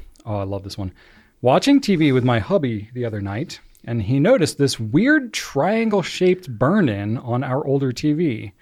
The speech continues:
Was watching the Pencast today, and he came over and pointed to the Pencast sign in the background and said, 'Look, the triangle!' It looks like I'll be relegated to watching on a tablet once we get a new T V.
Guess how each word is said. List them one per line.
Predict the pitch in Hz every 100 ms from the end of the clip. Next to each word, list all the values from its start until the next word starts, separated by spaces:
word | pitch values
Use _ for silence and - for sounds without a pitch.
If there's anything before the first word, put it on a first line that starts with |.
| _ _ _ _ -
Was | 147
watching | 127 185 214 185
the | 139
Pencast | - 269 240 131 127
today, | - 113 107 113 160 - - _
and | 135
he | 147
came | 147 208 220
over | 226 165
and | 135 135
pointed | 190 262 247 175
to | - 185
the | 151
Pencast | 143 262 285 277 160 135 -
sign | - 110 104 110 143 - - - -
in | 180
the | 185
background | 180 220 220 147 127 123
and | 120
said, | 139 131 131
'Look, | 170 359 -
the | 202
triangle!' | 208 - 294 339 320 214 165 131 101 - _ _ _ _ _
It | 117
looks | 117 -
like | 123 120
I'll | 123
be | 113
relegated | 113 123 135 127 127
to | 120
watching | 110 120 143
on | 135
a | 139
tablet | - - 208 131 131
once | 123 120
we | 127
get | 139
a | 147
new | 147
T | 147 - 170
V. | 156 120 113